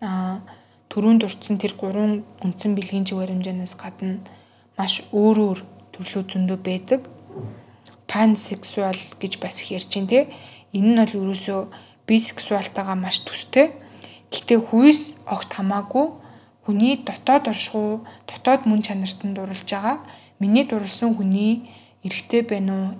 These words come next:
эмэгтэй байна уу, non-binary байна уу,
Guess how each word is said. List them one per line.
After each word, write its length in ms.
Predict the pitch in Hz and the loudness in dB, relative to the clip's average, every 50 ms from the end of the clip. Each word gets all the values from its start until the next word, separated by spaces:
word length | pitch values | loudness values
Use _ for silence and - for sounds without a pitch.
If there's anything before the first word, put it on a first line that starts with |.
| - 190 | -4 -4
эмэгтэй 400 | 185 180 - - - 226 233 233 | -4 -4 -6 -2 2 4 4 4
байна 320 | 233 - 202 196 190 190 | 4 0 -4 -2 -2 -2
уу, 180 | 190 196 196 196 220 226 - - - - _ _ _ - | -2 -2 -4 -6 -10 -12 -14 -18 -20 -20 _ _ _ 0
non-binary 720 | 202 214 226 226 233 226 226 214 214 214 214 214 214 208 202 | 4 6 6 6 6 6 6 4 4 4 2 2 2 0 -2
байна 360 | 190 - 196 196 190 190 190 190 | -4 -6 -6 -4 -2 -2 -2 -2
уу, 100 | 196 | -4